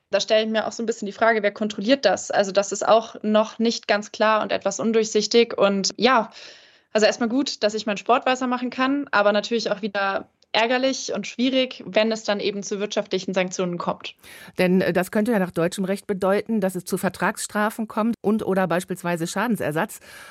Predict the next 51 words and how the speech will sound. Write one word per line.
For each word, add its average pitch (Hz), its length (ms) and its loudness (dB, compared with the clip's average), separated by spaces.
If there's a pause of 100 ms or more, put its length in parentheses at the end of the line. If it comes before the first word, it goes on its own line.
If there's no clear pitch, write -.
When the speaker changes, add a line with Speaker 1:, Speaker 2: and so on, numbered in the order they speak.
Speaker 2:
Und 180 160 -2
das 180 160 -4
könnte 185 220 0
ich 185 80 -4
mir 180 100 0
vorstellen, 175 540 -2
sind 180 180 -4
dann 185 140 0
ja 170 160 0
auch 160 80 -2
Summen, 185 380 0
wenn 185 100 -2
man 175 160 0
beispielsweise 170 640 -4
gegen 170 240 -2
die 151 120 -4
Interessen 160 640 -2 (520)
von 156 160 -2
Premium-Sponsoren 160 1000 0
des 147 160 -4
I 156 120 -2
O 156 40 0
C 160 240 -2
verstößt, 180 560 -2
da 180 120 -4
könnten 180 440 -2
doch 175 180 -2
dann 180 220 -2
auch 175 200 -4
Forderungen 180 420 -2
zusammenkommen. 147 680 -2 (500)
Speaker 1:
Ja, 226 100 6
das 214 220 0
denke 208 300 2
ich, 214 100 -2
kann 208 180 0
durchaus 214 440 0
passieren. 233 640 2 (300)
Wir 202 140 -6
werden 202 240 -2
sehen, 220 180 2
wie 220 80 -2
sich 208 140 -6
das 208 160 -8
alles 214 240 0
in 208 80 -4
der 202 80 2
Praxis, 214 440 -4
wie 208 100 -4
gesagt, 202 300 0
auswirkt. 190 560 2